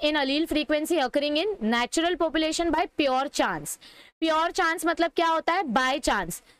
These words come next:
मतलब नेचर की वजह से, एकदम रैंडमली अगर कोई स्पीशीज खत्म हो गई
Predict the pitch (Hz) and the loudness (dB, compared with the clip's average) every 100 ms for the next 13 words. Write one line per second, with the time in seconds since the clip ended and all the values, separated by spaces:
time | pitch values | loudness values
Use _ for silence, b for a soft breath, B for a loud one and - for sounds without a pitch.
0 | b 277 349 320 285 285 349 339 349 277 | b 0 2 2 0 0 0 0 0 0
1 | 214 202 190 160 269 240 311 370 254 240 | 0 -2 -2 0 0 0 0 0 0 0
2 | 247 285 311 277 196 247 254 320 330 330 | 2 0 0 0 0 0 2 0 0 -2
3 | - 302 - 330 - 294 294 302 247 190 | 0 -2 0 -2 0 0 0 0 0 -2
4 | 147 | -4